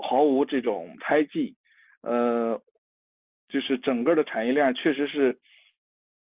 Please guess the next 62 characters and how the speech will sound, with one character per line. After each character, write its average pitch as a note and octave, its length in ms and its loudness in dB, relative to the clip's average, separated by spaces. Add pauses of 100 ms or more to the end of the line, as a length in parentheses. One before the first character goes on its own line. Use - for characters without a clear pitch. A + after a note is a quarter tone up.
(120)
这 C3+ 140 0
个 B2+ 100 4
你 B2+ 300 2
生 E3 180 0
产 D3+ 160 0
这 D3 140 2
个， C3+ 80 2
我 C#3 100 -2
生 C3+ 160 -6
产 A#2+ 140 -8
这 B2 100 -2
个， A#2 80 -2
大 A#2 140 -2
家 A#2+ 100 2
合 A#2 200 -4
在 A#2+ 100 0
一 A2 80 0
块 A2+ 160 -4
儿 A2+ 60 -6
做， - 240 -12 (100)
而 C3+ 140 0
不 D#3+ 120 6
是 D3+ 60 4
说 C#3+ 260 4
我 A#2 240 2
突 D3 200 0
然 C3+ 180 4
有 G#2+ 100 0
一 A2+ 80 -2
天 A#2+ 220 -6
对 B2 140 0
你 G#2+ 100 -6
断 G2+ 240 -8
供， G#2+ 180 -8 (300)
那 D#3+ 140 2
这 D#3 180 -2
个 B2+ 80 -2
是 - 160 -10
需 A2 220 -8
要 A#2 160 0
政 D3 200 -4
治 G2+ 120 -10
家 F2+ 200 -6
们， E2+ 160 -14 (280)
然 G#2+ 120 -6
后 A#2 200 -4 (840)
可 A2+ 120 -10
能 A2 100 -8
创 C#3+ 220 -2
造 C3+ 100 2
一 A#2+ 100 0
个 B2 120 0
更 D3 200 -2
好 - 220 -4
的 F2 240 -12 (220)
全 B2 260 -6
球 B2+ 100 -6
的 B2 100 -6
政 C#3 200 -6
治 A2 100 -4
环 - 300 -10
境， - 240 -8